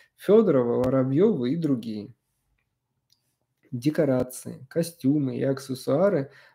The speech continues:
оказались вполне удовлетворительными. Двадцать седьмого января тысяча восемьсот восемьдесят первого года балетоманы были свидетелями печального дебюта бывшей чаровницы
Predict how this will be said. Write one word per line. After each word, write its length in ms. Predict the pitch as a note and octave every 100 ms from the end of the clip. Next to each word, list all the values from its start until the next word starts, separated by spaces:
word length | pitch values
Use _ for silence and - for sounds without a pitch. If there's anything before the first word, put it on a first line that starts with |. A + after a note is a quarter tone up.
| -
оказались 680 | C3+ C#3 C3+ F3+ B3 F#3+ -
вполне 640 | - - C3 C3 D3 A3+
удовлетворительными. 1500 | - C#3+ E3 D#3 D3 D3+ C#3+ B2+ A2+ A2+ A2+ A2+ A2+ A2+ A2+ B2 _ _ _ _ _ _ _ - _ _ _ _ _ _
Двадцать 360 | A#2+ B2+ - -
седьмого 400 | B2 B2 B2 A#2+
января 720 | A#2 A#2 A#2 B2 G3 B3 B3 - _ _
тысяча 480 | - D3+ C#3+ C3+ A#2+
восемьсот 640 | A#2 A#2 C3 - C3 -
восемьдесят 460 | B2+ B2 - A#2 -
первого 400 | B2 A#2 A2+ A2+
года 520 | A#2 D3 A#3 G#3+ G#3 - _ _ -
балетоманы 640 | C3+ C#3 C#3 E3+ C4 D4 B3+
были 280 | F3+ F#3
свидетелями 800 | C3+ C3 B2+ D#3+ G#3 G3 E3+ D3
печального 640 | C3 B2 C#3 D#3 D3+ C3
дебюта 520 | A#2+ B2 B2+ E3 E3 B2+
бывшей 500 | C3 E3+ G3+ - D3
чаровницы 880 | - A#2 A#2 B2 C#3 D3 - C3